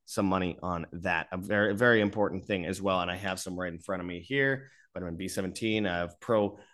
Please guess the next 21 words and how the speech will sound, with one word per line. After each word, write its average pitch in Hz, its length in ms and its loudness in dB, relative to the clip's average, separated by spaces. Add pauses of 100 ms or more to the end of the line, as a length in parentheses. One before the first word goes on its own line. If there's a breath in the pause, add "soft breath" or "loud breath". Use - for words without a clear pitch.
(120)
B 110 120 -2
fifteen 104 380 -4
pangamic 101 460 0
acid, 98 340 2
and 87 100 -4
I 87 60 -4
have 92 240 -4
much 92 260 -6
more, 90 300 -2 (380 soft breath)
um, 92 200 -2
apricot 101 440 0
seeds 90 180 -2
behind 101 320 2
me 104 80 2
here. 95 280 -2 (340 soft breath)
Uh, 143 180 8
very 208 340 12
important 139 400 6
stuff. 104 380 6
And 196 240 10
finally, 139 720 8